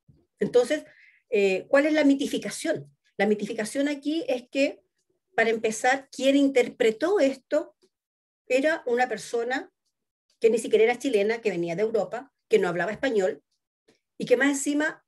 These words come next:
era antropólogo, y más encima era religioso. Entonces, con toda esa mirada, él ve todo esto,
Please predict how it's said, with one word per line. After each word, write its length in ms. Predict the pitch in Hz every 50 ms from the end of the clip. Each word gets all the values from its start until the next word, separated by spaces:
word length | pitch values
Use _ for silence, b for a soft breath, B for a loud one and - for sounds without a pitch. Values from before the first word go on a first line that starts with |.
| _ _
era 200 | - 233 233 254
antropólogo, 760 | 262 262 262 247 233 277 247 202 202 208 220 277 277 - _ _ _ _ _ _ _ _ -
y 80 | 233
más 160 | - - 427
encima 300 | 523 453 - 415 480 494 494 - -
era 160 | - 277 302
religioso. 520 | 269 262 247 247 233 - - - - - _ _ _ _ _ -
Entonces, 300 | - 202 247 240 294 277
con 160 | 277 262 220
toda 180 | 240 320 330 349
esa 160 | 330 - 349
mirada, 460 | 311 302 285 302 302 320 311 339 - -
él 240 | 240 226 214 202 202
ve 160 | 262 381 403
todo 280 | 403 247 226 214 214 208
esto, 460 | 208 208 - - 277 302 311 -